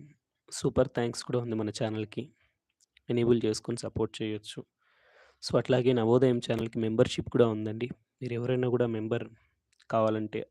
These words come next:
అవ్వచ్చు. మెంబర్ అయ్యి మీరు కూడా నవోదయం కుటుంబంలో సభ్యులు కూడా కావాల్సిందిగా మిమ్మల్ని ఆహ్వానిస్తున్నాను.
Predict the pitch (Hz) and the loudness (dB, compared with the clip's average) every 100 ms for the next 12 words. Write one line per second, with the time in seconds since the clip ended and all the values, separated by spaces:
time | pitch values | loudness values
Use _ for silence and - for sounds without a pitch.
0 | 123 113 110 - - - _ _ _ - | -8 -4 -4 -6 -10 -12 _ _ _ -20
1 | _ - 120 120 120 113 110 110 - - | _ -6 -4 0 2 4 2 -4 -12 -6
2 | 127 117 113 113 110 113 110 110 113 113 | -2 0 0 -2 0 -2 0 0 2 2
3 | 107 - _ _ _ _ _ - 135 117 | -2 -10 _ _ _ _ _ -12 -6 -4
4 | 113 113 - 110 117 110 110 107 117 117 | -2 -4 -4 -4 -4 -2 -4 -4 -8 -10
5 | - 120 117 117 113 113 127 _ - 120 | -8 -6 -4 -4 -6 -8 -12 _ -2 0
6 | - 117 113 - 127 113 113 | 2 -2 -2 -6 -10 -10 -10